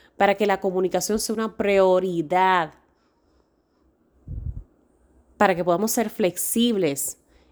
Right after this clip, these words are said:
y estemos dispuestos a adaptarnos a los cambios,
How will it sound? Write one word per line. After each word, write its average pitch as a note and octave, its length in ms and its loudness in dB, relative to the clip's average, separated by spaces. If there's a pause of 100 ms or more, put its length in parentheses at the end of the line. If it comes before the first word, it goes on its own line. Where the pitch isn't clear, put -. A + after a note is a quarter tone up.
(340)
y G#3 60 -2
estemos G#3 360 0
dispuestos G#3+ 540 -4
a G#3 80 -2
adaptarnos G#3 560 -2
a G#3+ 60 0
los F#3 240 -2
cambios, G3 720 -4